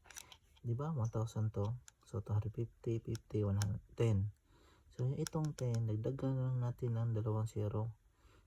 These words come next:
I-imagine na lang natin na one thousand na to. So, dito sa eight, ilagay, mag-, maging eight hundred. Yung six, six hundred. Dito, four hundred.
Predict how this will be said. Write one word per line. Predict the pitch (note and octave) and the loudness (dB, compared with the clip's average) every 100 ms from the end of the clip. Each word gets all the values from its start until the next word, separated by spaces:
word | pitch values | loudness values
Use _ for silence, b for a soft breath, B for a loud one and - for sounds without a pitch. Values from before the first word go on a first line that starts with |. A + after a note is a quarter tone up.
| _ - | _ -4
I-imagine | B2 A2+ B2 B2+ B2 B2 B2 | -2 0 2 2 2 2 2
na | A#2 | 2
lang | A2 A2 A2 | 2 2 2
natin | A2 - G#2 | 0 0 0
na | G2+ | 2
one | G2 G#2 | 0 0
thousand | G#2+ G#2+ - G3+ | 0 -2 2 0
na | G3+ | 2
to. | G#2+ A2+ - - - b b b b b b - | -2 -4 -6 -20 -20 b b b b b b 0
So, | G2 | 4
dito | C3 B2+ A#2 | 4 4 2
sa | A#2 | 0
eight, | - G#2+ G#2+ - | 6 6 6 0
ilagay, | - A2+ G2+ G2 | -2 2 6 8
mag-, | G2 G2+ G#2 - - | 8 6 4 2 4
maging | G#2 G#2 G2+ G#2 | 6 8 6 6
eight | F#2+ | 4
hundred. | F#2 F#2+ G2 G2 A#2+ - - b b b b - B2 | 4 2 4 2 2 -4 -18 b b b b -2 4
Yung | A#2 | 4
six, | - A2+ G#2+ - | 4 6 6 4
six | G#2+ - | -10 0
hundred. | G2+ G2 G2+ G#2 A2 | 2 4 4 4 2
Dito, | - A#2 A2 G#2 G2+ A2 | 2 0 2 2 0 0
four | - G2 | 0 2
hundred. | G2+ G2 G2 G2+ A#2+ | 4 2 4 4 4